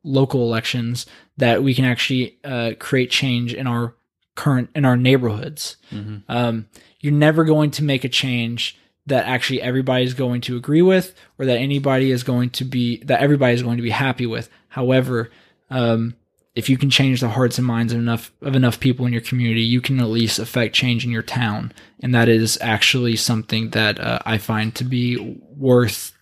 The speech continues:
Speaker 1: fighting for.
Speaker 2: And, and it's like you said, like, not everybody's gonna be happy with it, or not, not everybody, everybody's gonna, like, there's gonna be argument, there's gonna be a ch-, choice. But if we can widen that choice from blue or red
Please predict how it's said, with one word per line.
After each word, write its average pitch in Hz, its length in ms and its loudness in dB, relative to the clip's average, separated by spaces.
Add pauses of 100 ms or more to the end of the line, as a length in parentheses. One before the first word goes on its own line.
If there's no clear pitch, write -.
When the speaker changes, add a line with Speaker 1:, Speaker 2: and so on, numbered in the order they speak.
Speaker 1:
fighting 110 400 -2
for. 120 440 -6 (100)
Speaker 2:
And, 139 260 2 (140)
and 135 240 2
it's - 300 0
like 127 200 2
you 120 60 0
said, 117 240 4
like, 90 140 0
not 104 240 2
everybody's 107 420 2
gonna 101 180 0
be 92 120 -2
happy 101 360 -2
with 85 200 -8
it, 90 220 -2
or 87 140 -4
not, 95 300 -4
not 98 180 0
everybody, 92 540 -4
everybody's 104 400 0
gonna, 107 280 -2 (120)
like, 90 240 -6 (320)
there's 101 220 2
gonna 113 260 6
be 104 180 0
argument, 101 400 -2
there's 90 140 -10
gonna 104 300 0
be 92 340 -4 (560)
a 90 80 -4
ch-, - 160 -14 (100)
choice. - 420 0
But - 240 -2
if 98 120 -4
we 131 80 2
can 107 300 -4
widen 113 400 2
that 98 220 -2
choice - 560 -2 (400)
from 90 380 -2 (240)
blue 117 380 4
or 104 80 4
red 92 460 2